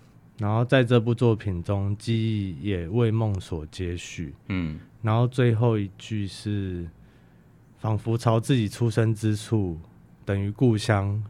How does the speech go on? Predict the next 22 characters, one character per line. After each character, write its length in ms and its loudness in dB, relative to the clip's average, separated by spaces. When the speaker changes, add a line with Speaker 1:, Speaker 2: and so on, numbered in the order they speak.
Speaker 1:
步 160 6
行 400 -4
数 240 0
万 240 2
年， 180 -8
最 160 10
后 180 8
在 160 8
长 280 2
途 180 2
跋 220 0
涉 180 2
后 180 6
抵 220 -6
达 220 -6
了 100 -4
数 220 -2
万 200 0
年 280 -2
前 280 -4
的 120 -6
原 200 -6